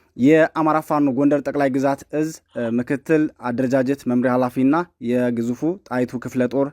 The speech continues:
እ፣ ህዝብ ግንኙነት፣ እ፣ ኃላፊ አርበኛ መልካሙ ጣሴ በቀጥታ የስልክ መስመራችን ተገኝቶ ስላለው ወቅታዊ የትግል ሁኔታና ያሉበትን፣ እ፣ ቁመና በተመለከተ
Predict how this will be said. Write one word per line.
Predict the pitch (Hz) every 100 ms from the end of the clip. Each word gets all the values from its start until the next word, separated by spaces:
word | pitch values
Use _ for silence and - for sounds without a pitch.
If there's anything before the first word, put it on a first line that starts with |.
| -
እ፣ | - 110 110 107 110
ህዝብ | 110 131 120
ግንኙነት፣ | 123 123 120 120 -
እ፣ | - 110
ኃላፊ | 113 117 117 139 139
አርበኛ | - 120 120 127
መልካሙ | 123 113 120 120
ጣሴ | 120 127 131
በቀጥታ | 113 107 120
የስልክ | 117 120 113
መስመራችን | 110 117 113 - 113
ተገኝቶ | 113 120 127 185 196 - - _ _
ስላለው | 175 160 156 156 156 135
ወቅታዊ | 131 - 139 135
የትግል | 127 123 123
ሁኔታና | 123 123 127 135 165 - -
ያሉበትን፣ | 107 117 117 123 123 123
እ፣ | 127 117 110
ቁመና | - 147 131 120
በተመለከተ | 117 123 120 123 127